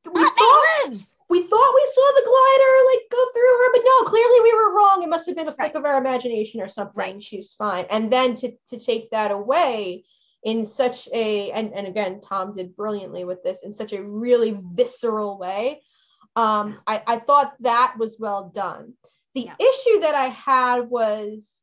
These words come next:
Speaker 1: I never felt the full connection between Spider-Man and Aunt May in these films.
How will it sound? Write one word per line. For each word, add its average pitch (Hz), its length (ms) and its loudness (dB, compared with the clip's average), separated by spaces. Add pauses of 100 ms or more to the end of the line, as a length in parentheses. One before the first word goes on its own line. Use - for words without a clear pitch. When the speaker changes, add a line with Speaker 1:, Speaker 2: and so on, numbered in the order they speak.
(120)
Speaker 1:
I 247 400 -2
never 302 540 -6 (180)
felt 277 340 -2
the 240 140 -8 (140)
full 247 200 -2
connection 302 960 -16 (480)
between 240 960 -10 (260)
Spider-Man 214 960 -8
and 202 200 -10
Aunt 190 280 -8
May 180 420 -8 (160)
in 196 220 -12
these 170 300 -16
films. - 520 -18